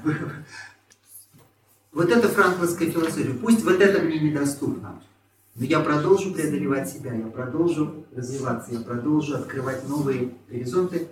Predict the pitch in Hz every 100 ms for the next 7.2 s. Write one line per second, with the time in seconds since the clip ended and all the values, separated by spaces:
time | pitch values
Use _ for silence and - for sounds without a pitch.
0 | - _ - 131 165 139 139 156 139 135
1 | - 135 165 185 147 123 117 113 127 117
2 | 117 120 175 202 - - - _ - 127
3 | 123 135 151 139 143 143 - - 175 170
4 | 160 220 220 147 151 156 208 208 - 139
5 | 139 131 139 139 156 - - - 156 175
6 | 151 139 131 120 - 123 147 151 135 123
7 | 120